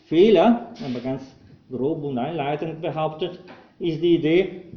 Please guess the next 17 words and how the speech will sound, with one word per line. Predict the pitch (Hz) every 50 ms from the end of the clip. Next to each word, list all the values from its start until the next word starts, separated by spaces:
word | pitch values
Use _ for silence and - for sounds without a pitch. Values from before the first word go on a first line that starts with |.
| - -
man | 165 160 160 156 151 - -
könne, | - 180 180 180 185 185 185 185 185 185 - - - -
äh, | - 151 143 143 143 143 139 131
durch | 127 175 175 175 175 - - - - - - -
das | 147 139 123 - - - -
Denken | 120 139 151 170 180 180 - - 196 185 185 185 - - - - - _ _ _
auch | - 143 156 165 156 165 175
irgendwas | 180 185 185 170 175 170 156 151 143 147 151 -
überhaupt, | 170 147 139 135 - - 165 - - - - -
äh, | 143
anschauen. | 139 - - 139 147 165 170 165 - - 147 120 98 98 98 95 98 98
Man | 131 127 120 113 - - - - _ _ _ _ _ - -
könne | - 147 147 143
sich | 135 143 143 - 160
irgendwas | 156 151 160 156 143 147 143 - - - - _ - - _ _ _ _ _
vergegenständlichen. | - 135 117 131 151 160 170 147 - - - 170 170 190 196 170 139 123 - 120 107 113
Also | 123 113 120 110 110 113